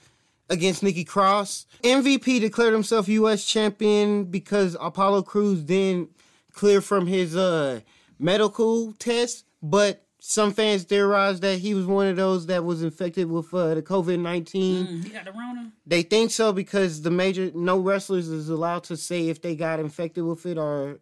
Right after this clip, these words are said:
Speaker 1: or
Speaker 2: Ooh.
Speaker 1: nothing, but that's why
Speaker 2: This man got him on the gag order?
Speaker 1: Yeah, like that.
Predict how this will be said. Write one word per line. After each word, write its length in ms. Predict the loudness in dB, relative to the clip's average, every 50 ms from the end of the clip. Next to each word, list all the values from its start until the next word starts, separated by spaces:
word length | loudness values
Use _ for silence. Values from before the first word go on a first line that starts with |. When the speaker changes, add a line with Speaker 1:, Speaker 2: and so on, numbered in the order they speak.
| _ -16 -10
Speaker 1:
or 80 | -6 -4
Speaker 2:
Ooh. 20 |
Speaker 1:
nothing, 440 | -2 -2 -2 -2 -2 -4 -4 -4 -4
but 200 | -6 -6 -6 -4
that's 220 | -4 -4 -4 -4
why 360 | -4 -4 -2 -2 -4 -4 -6 -8 -8
Speaker 2:
This 160 | -8 -6 -6
man 220 | -4 -4 -4 -2
got 120 | -2 -4 -4
him 100 | -4 -4
on 80 | -6 -6
the 80 | -6
gag 340 | -6 -6 -6 -4 -4 -4 -4
order? 300 | -4 -6 -6 -8 -12 -14 -14 _ _ -18
Speaker 1:
Yeah, 640 | -14 -12 -10 -10 -10 -10 -8 -4 -2 0 0 0
like 240 | 0 0 -2 -2 -2
that. 280 | 0 0 0 0 -4